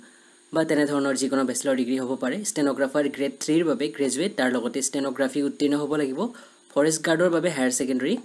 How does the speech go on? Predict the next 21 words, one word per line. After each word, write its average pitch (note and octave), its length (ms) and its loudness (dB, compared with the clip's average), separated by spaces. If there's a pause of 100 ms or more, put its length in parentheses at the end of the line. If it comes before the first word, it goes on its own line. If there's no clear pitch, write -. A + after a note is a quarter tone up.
(880)
ছাৰ্ভেয়ৰৰ E3 580 6
বাবে F#3 200 4 (320)
এইচ C3 140 -2
এছ C#3 120 0
এল C#3 120 2
চি D3 120 4
অৰ্থাৎ B2+ 280 -2
মেট্ৰিক C3+ 380 0
পাছ, F3+ 140 0 (460)
লগতে C3+ 280 2 (320)
ড্ৰাফ্টছমেনশ্বিপৰ F3 760 2 (120)
চাৰ্টিফিকেট C3 500 0
লাগিব, C3 180 0 (220)
মাহুতৰ B2 400 -2
বাবে C3 160 0 (100)
ক্লাছ B2 200 -2 (200)
এইট C3 120 0 (100)
পাছ, E3 160 0 (640)
লগতে D#3 300 2 (480)
মিনিমাম G3 300 4 (100)
তিনি E3+ 140 6